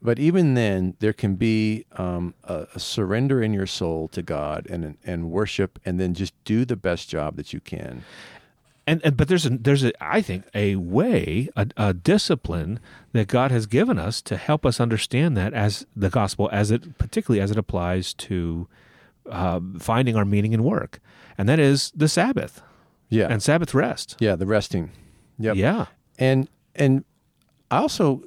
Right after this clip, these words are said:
Speaker 1: you know, we, we did a, a episode about me painting. You know, that was my hobby, you know,
Speaker 2: Oh, yeah, pa-,
Speaker 1: oil
Speaker 2: yeah, that's
Speaker 1: painting.
Speaker 2: right, that's right,
Speaker 1: And
Speaker 2: yeah.
Speaker 1: how you're using a different part of your brain. And
Speaker 2: Right,
Speaker 1: how
Speaker 2: right.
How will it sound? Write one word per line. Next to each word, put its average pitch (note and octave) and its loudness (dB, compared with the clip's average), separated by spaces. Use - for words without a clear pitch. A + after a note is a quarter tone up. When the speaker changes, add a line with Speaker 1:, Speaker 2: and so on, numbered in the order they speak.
Speaker 1:
you C#3+ 0
know, C3+ 2
we, D3 2
we B2+ 0
did B2+ 2
a, F#2+ 0
a D2+ -4
episode F2+ -2
about D#2+ -4
me F#2+ -2
painting. E2+ -4
You F#2+ -2
know, - 0
that F#2+ 0
was E2 -8
my E2 0
hobby, E2 -2
you F2+ -4
know, D2 -8
Speaker 2:
Oh, B2+ 4
yeah, A#2+ 4
pa-, F#2 -4
Speaker 1:
oil F#2 2
Speaker 2:
yeah, C3+ 2
that's B2 0
Speaker 1:
painting. - 0
Speaker 2:
right, - -2
that's A2+ -4
right, A#2 0
Speaker 1:
And - 0
Speaker 2:
yeah. G2+ -4
Speaker 1:
how A2 0
you're G#2 2
using G#2 0
a F2+ 2
different E2+ -6
part F#2 -2
of D#2+ -6
your D#2 -4
brain. G2+ 2
And F#2+ 2
Speaker 2:
Right, B2 2
Speaker 1:
how E2+ -4
Speaker 2:
right. G#2 0